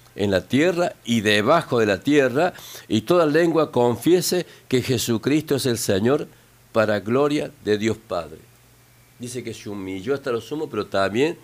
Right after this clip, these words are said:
Dios lo exaltó hasta lo sumo y le dio un nombre que es por sobre todo nombre. Acá al rey Nabucodonosor pasó exactamente, eh, en este sentido, digamos, que cuando se humilló,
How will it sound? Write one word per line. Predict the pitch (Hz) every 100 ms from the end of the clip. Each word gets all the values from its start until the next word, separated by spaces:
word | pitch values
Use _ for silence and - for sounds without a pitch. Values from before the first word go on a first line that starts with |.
| - - -
Dios | 98 120 147 113
lo | 120
exaltó | 117 - 117 110 117 113 190
hasta | 175 - 117
lo |
sumo | 110 - 233 151 87 - _ _ _ -
y | 98
le | 98 98
dio | 135
un | 135
nombre | 123 160 180 180 175 - - -
que | 104 127
es |
por | 123 107
sobre | - 95
todo | 92 110 101
nombre. | 92 78 73 - _ _ _ - - - _ -
Acá | 101 104 156 175 - -
al | 107 110
rey | 120 160 160 - -
Nabucodonosor | 113 113 110 113 117 110 110 - 160 156
pasó | - 113 107 143
exactamente, | 139 139 139 123 135 139 147 -
eh, | 92 107 92 85 - -
en | 101
este | 127 123
sentido, | 104 104 101 113 98
digamos, | 98 110 143 - - - - -
que | - -
cuando | 113 101
se | -
humilló, | 113 110 110 107 165 196